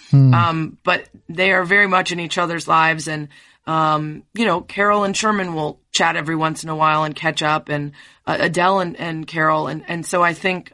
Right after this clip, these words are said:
Speaker 2: um, this wasn't a, "I wanted to know where I came from and now I know." It's a,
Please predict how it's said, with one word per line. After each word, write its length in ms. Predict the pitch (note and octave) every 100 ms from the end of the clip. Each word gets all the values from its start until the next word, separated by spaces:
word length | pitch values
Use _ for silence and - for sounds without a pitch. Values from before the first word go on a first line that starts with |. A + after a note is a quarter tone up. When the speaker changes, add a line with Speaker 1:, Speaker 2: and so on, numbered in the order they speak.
| -
Speaker 2:
um, 520 | E3 D#3+ D3+ D3+ C#3+ _ _ - -
this 240 | F#3 G3
wasn't 400 | E3+ F3+ F#3 F#3
a, 200 | E3 D#3+ -
"I 80 |
wanted 300 | E3+ E3+ F3+
to 100 | D#3+
know 120 | E3 E3+
where 140 | E3
I 80 | D#3+
came 240 | D#3 E3+
from 220 | D#3 D#3+
and 100 | D3+
now 160 | D3+ D#3
I 100 | D3+
know." 320 | D#3 D#3 D3+ -
It's 280 | E3 D#3 E3
a, 280 | D#3 D3+